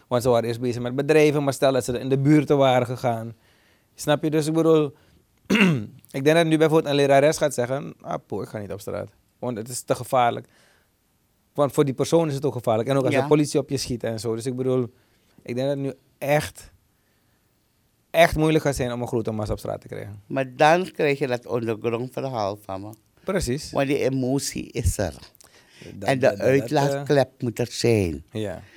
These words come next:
Speaker 2: Dus wat je gaat krijgen, ik hoop het echt hoor, ik hoop het niet.
Speaker 1: Mhm.
Speaker 2: Je kunt eens erover praten. <clears throat> Maar ik denk dat we realistisch moeten zijn.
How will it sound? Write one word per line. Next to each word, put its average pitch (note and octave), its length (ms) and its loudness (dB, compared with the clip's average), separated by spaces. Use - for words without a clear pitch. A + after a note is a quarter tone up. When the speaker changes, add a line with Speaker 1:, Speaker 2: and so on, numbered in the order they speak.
Speaker 2:
Dus C#3+ 320 -4
wat D#3+ 240 0
je E3+ 80 -2
gaat - 300 -8
krijgen, D#3 720 -2
ik - 140 -14
hoop D#3 380 -4
het D#3+ 160 -2
echt C#3 360 -6
hoor, C#3 160 -2
ik C3+ 120 -6
hoop D3 320 -6
het D3+ 160 -8
niet. C3+ 360 -8
Speaker 1:
Mhm. B2+ 100 -6
Speaker 2:
Je - 640 -10
kunt C3 120 -6
eens D#3 180 -4
erover C#3+ 340 -4
praten. B2 760 -2
<clears throat> G3 680 4
Maar D3+ 160 -4
ik C#3+ 140 -6
denk D3+ 180 0
dat E3 160 -6
we C#3+ 80 -2
realistisch C3 680 -2
moeten B2 220 -12
zijn. G#2 500 -6